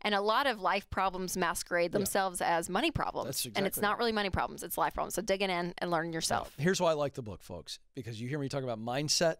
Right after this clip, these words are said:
Speaker 2: all the time. You've heard me say a billion times, I'm not gonna stop saying it, that the way you think determines the way you act. This book addresses the way you think about money. And when you can get your thinking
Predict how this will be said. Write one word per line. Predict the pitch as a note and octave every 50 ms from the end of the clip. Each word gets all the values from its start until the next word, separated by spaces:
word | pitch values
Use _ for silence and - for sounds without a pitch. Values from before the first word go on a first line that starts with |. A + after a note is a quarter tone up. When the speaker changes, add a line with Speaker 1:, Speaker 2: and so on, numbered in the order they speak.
| - _ -
Speaker 2:
all | C3+ C3 C3+ C3+ C#3 C#3+ - _
the | - C#3+
time. | - - B2 A2+ - - - _ _ _ _ _ _ _ _ _ _ -
You've | B2 A2
heard | C#3 C#3 C3+
me | C3+
say | B2 - D3+ C3+ B2+
a | B2 A2+
billion | G#2+ G2+ C3+ C#3+ D#3 D#3+ E3 D#3
times, | - D3+ C3+ C3 C3 C3
I'm | C3+ B2
not | B2 B2 A#2
gonna | C#3 D3
stop | C3+ - F3 E3+ E3+ -
saying | - D3 A#2 A2 G#2+
it, | G#2+ - - - - - _ -
that | - - -
the | C3
way | A#2+ B2+ B2+
you | C3 D3+ E3+ -
think | - - - F#3 E3 B2+ - -
determines | - C3+ - - E3 D#3 D3 C#3+ C3+ A#2+
the | D3
way | C3+ C3 B2
you | B2+ A#2+ B2+ - -
act. | C#3+ C3+ A#2+ - - - - - - - -
This | B2 A2+ G#2 C#3+ D#3 D3+ -
book | D#3 C3+ D#3+ D#3+ D3 - -
addresses | - C#3+ A#2 - C3 D3+ E3 F3 F#3 - - D3+ B2 B2 C#3+ - - - - - _ -
the | D3
way | C#3 B2+ C3+ D3+ D#3+
you | D#3+ E3 D#3+ D#3+
think | C3+ - - F3+ F3+ D#3+ E3
about | D#3+ C#3+ C#3+ C3 A#2+ - A#2
money. | C3+ D3 D#3+ E3 E3+ D#3 F2 - - - - - _ C#3
And | C#3
when | C#3 C#3
you | C#3 D3+
can | - - D3 C#3
get | A#2 D#3 E3+ - -
your | E3+ D3 C3+
thinking | - - - - G3+ G#3+ A#3 - G#3 F#3+ D#3+ C#3 -